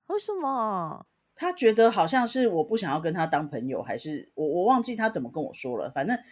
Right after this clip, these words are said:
Speaker 2: 他就觉得我是好像跟他分得太清楚了，没有那种好同事的关系。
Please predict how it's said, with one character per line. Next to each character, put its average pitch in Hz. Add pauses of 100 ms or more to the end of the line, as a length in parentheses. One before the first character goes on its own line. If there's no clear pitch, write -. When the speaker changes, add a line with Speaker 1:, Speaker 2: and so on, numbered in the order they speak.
(180)
Speaker 2:
他 262
就 269
觉 202
得 180
我 147
是 226
好 143
像 220 (300)
跟 233
他 233
分 233
得 208
太 190
清 190
楚 120
了， - (200)
没 196
有 220
那 214
种 185
好 131
同 135
事 175
的 135
关 123
系。 110